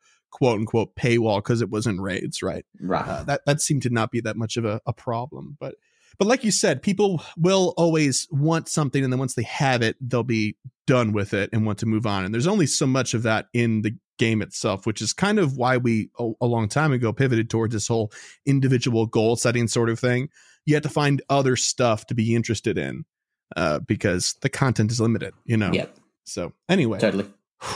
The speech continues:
Speaker 1: Wow, that was a lot of time on Sneasel research event. Let's move on really quick 'cause we got three, three big things to talk about, one of which is February events just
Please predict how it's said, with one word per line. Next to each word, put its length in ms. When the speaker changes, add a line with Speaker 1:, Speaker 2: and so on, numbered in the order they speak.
Speaker 1:
Wow, 220
that 100
was 140
a 60
lot 160
of 80
time 300
on 60
Sneasel 360
research 360
event. 220
Let's 180
move 120
on 100
really 160
quick 160
'cause 140
we 60
got 220
three, 600
three 420
big 240
things 260
to 80
talk 300
about, 340
one 180
of 140
which 320
is 340
February 520
events 580
just 500